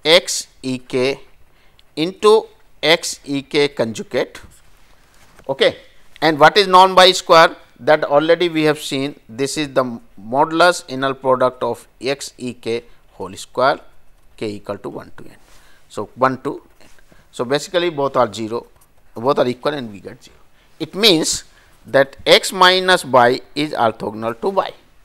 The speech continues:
Okay? So, let x minus y to be z. Let x minus y to be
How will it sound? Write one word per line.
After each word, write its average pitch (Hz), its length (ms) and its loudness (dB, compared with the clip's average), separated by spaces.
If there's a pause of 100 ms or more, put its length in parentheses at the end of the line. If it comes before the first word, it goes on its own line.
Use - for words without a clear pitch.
(960)
Okay? 214 280 -2 (360)
So, - 240 2
let 147 380 6
x 185 200 0
minus 185 360 2
y 156 180 6
to 156 180 -6
be 143 120 -4
z. 113 220 -8 (1500)
Let 147 260 -2
x 139 160 -8
minus 147 360 -6
y 123 180 -2
to 135 180 -10
be 370 160 -4